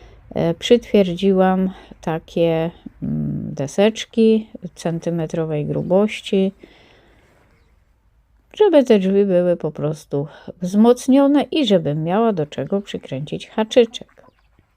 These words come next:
Od góry, mm, od góry drzwi są zabezpieczone, były w wyprzedaży takie kątowniki plastikowe i założyłam te kątowniki, e,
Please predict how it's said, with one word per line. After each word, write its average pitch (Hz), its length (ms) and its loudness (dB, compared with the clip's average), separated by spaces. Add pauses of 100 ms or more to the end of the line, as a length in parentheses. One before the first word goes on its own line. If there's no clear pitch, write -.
(580)
Od 269 160 6
góry, 247 560 6 (240)
mm, 196 680 -2 (100)
od 208 220 -2
góry 208 360 4
drzwi 196 260 -2
są 190 220 -2
zabezpieczone, 190 920 0
były 180 400 2
w 175 40 -8
wyprzedaży 185 640 -2
takie 180 300 -10
kątowniki 190 720 -2
plastikowe 185 840 -2 (1800)
i 240 200 6
założyłam 214 720 4
te 170 120 -4
kątowniki, 220 1040 2 (500)
e, 175 640 -6